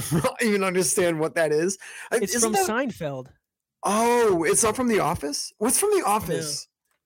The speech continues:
Speaker 1: There was a holiday
Speaker 2: Um,
Speaker 1: that Dwight, Dwight dressed up
Speaker 2: yeah,
Speaker 1: as a
Speaker 2: it's
Speaker 1: character.
Speaker 2: like, I think it's, like, a German one, but that's a real, oh, no, it, I think that was an Amish holiday.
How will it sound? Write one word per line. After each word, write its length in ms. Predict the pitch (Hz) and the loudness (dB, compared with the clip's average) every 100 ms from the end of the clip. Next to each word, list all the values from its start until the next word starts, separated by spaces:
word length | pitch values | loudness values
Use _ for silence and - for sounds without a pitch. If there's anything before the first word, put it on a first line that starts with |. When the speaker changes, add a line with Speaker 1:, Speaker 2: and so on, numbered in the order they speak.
| _ _ _ _ _ _ - | _ _ _ _ _ _ 0
Speaker 1:
There 80 | |
was 120 | 220 226 | 2 2
a 80 | |
holiday 340 | 202 196 240 285 | 0 2 2 2
Speaker 2:
Um, 40 | |
Speaker 1:
that 180 | 247 165 | 0 -2
Dwight, 380 | 170 170 170 160 _ 156 | 0 2 2 -2 _ -4
Dwight 360 | 165 165 165 | 0 0 0
dressed 260 | 160 160 196 | -2 0 0
up 80 | 143 | 0
Speaker 2:
yeah, 40 | |
Speaker 1:
as 80 | 135 | -2
a 40 | |
Speaker 2:
it's 80 | 143 | -2
Speaker 1:
character. 320 | 151 139 131 202 | -2 -2 -2 -4
Speaker 2:
like, 280 | 196 - _ _ | -4 -8 _ _
I 80 | 156 | -14
think 220 | 151 175 | -10 -12
it's, 120 | 196 - | -12 -12
like, 100 | 170 | -10
a 80 | |
German 360 | 147 151 175 156 | -8 -6 -4 -4
one, 120 | 131 | -6
but 120 | 131 | -4
that's 200 | 156 180 | -2 -2
a 80 | 202 | -2
real, 560 | 156 165 170 165 147 160 _ _ | -2 0 2 0 -2 -10 _ _
oh, 120 | 233 | 0
no, 180 | 302 254 | 2 0
it, 160 | 190 196 | -2 -2
I 100 | 202 | -4
think 140 | 214 | -4
that 80 | 262 | -4
was 160 | 254 220 | -6 -6
an 60 | |
Amish 400 | - 170 196 160 | -6 -8 -8 -10
holiday. 500 | 147 120 117 113 - | -12 -14 -18 -20 -20